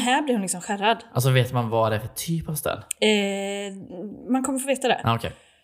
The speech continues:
Speaker 1: Men redan här märker man att hon börjar bli skärrad.
Speaker 2: Mm.
Speaker 1: Och sen så säger hon att hon trodde inte var, att det var sant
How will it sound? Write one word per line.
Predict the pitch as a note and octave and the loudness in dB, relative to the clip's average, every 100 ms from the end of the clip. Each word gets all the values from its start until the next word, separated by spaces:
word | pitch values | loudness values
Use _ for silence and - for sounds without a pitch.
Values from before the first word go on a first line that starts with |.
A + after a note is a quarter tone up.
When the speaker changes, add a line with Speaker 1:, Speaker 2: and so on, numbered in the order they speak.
| _ _ | _ _
Speaker 1:
Men | - A3+ | 0 2
redan | C4 B3 | 4 4
här | C4 D4 | 2 0
märker | C#4 A#3+ - F#3 | 2 2 2 -4
man | F#3 F3+ _ | -8 -10 _
att | G3+ - | -8 -4
hon | F#3 | -2
börjar | F#3 | -2
bli | F3 | -2
skärrad. | - F#3+ G3 G3+ - | -4 0 0 0 0
Speaker 2:
Mm. | C#3+ D#3 - - _ _ _ _ _ _ _ _ _ _ _ _ - | 4 4 2 -12 _ _ _ _ _ _ _ _ _ _ _ _ 2
Speaker 1:
Och | C4 | 4
sen | C4 A3+ | 6 4
så | G#3+ - A3+ - - - | 4 4 2 0 -6 -2
säger | - E3+ D#3 | 0 0 -2
hon | E3+ - _ _ _ | -8 -14 _ _ _
att | G3+ - | -6 -4
hon | - F#3 F3+ - _ _ _ _ _ | -4 -4 -4 -10 _ _ _ _ _
trodde | - B3+ | 2 2
inte | G#3+ E3+ | 2 -4
var, | F3 - | -12 -14
att | - - | -14 -12
det | F3+ | -6
var | G3 | 2
sant | - - D#4+ C#4 - - - - | 2 4 2 0 -2 -8 -8 -8